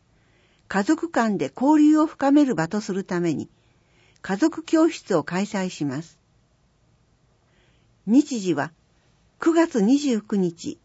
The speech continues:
木曜日、午後一時三十分から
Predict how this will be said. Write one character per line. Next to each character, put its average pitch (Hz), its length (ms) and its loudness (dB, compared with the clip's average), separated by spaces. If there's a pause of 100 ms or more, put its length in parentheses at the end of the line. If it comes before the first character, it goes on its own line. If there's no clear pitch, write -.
木 196 300 2
曜 202 240 0
日、 - 200 -12 (760)
午 302 160 2
後 269 160 2
一 170 260 -4
時 247 120 -6
三 254 260 0
十 277 120 -2
分 190 300 -4
か 156 160 -8
ら - 140 -10